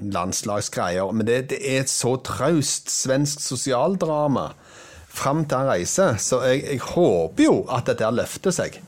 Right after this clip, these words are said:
For til nå så har det vært litt sånn pappfigurer og rare greier.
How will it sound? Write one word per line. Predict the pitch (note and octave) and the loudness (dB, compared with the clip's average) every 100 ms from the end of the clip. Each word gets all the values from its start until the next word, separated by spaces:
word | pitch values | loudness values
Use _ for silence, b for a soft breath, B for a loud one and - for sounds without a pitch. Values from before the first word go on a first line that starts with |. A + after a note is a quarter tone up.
| B B B B B B | B B B B B B
For | - C3 | -2 0
til | C#3 | 2
nå | C#3 G#3+ C3+ F#2 | 4 6 4 2
så | D#2 | 0
har | G#2+ D#3 | 2 2
det | G3 | 2
vært | F#2+ G#2+ B2 | 2 4 2
litt | A2+ | 0
sånn | - G#2+ G2+ | 0 -2 -2
pappfigurer | A2 - E3+ D#3+ E3 C3+ G#2 | -4 -4 -2 2 2 2 2
og | G2+ G#2 | 2 2
rare | F2 G2+ | 0 0
greier. | A2+ E2+ A#2+ | 0 2 0